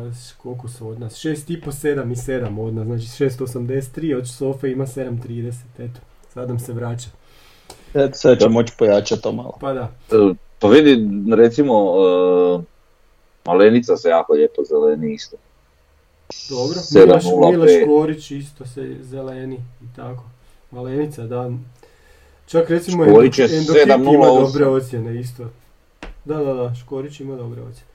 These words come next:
Speaker 3: Škorić ima najbolju ocjenu kad pogledaš, e,
Speaker 1: Mhm.
Speaker 3: a da ima pristojan broj odigranih utakmica, jel?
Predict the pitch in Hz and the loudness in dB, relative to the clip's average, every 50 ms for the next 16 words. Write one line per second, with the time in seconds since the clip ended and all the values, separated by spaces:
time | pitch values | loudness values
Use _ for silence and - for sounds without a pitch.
0 | _ - - - 104 110 120 135 127 - 147 156 151 151 147 131 117 110 101 104 | _ -20 -6 2 4 4 6 4 4 2 0 2 4 4 4 6 4 4 4 4
1 | 107 107 - 104 95 87 90 98 90 - 98 95 95 107 104 95 - - - 95 | 4 2 2 -2 -6 -6 -4 -6 -4 -2 -2 -2 0 0 0 0 -2 -2 0 2
2 | 92 90 90 90 90 87 87 85 80 - - _ _ _ _ _ - - 95 98 | 4 4 4 2 0 -2 -4 -8 -10 -14 -16 _ _ _ _ _ -2 0 4 6
3 | 101 104 104 110 110 - 104 104 101 95 - - 92 170 - 90 90 85 82 82 | 6 6 6 4 2 2 2 2 2 4 4 4 4 4 4 4 4 4 2 0
4 | 82 82 80 76 78 73 73 73 - 76 - 76 - _ _ _ - 69 73 85 | -2 -4 -6 -6 -6 -8 -10 -12 -12 -10 -10 -10 -10 _ _ _ -6 -4 -4 -4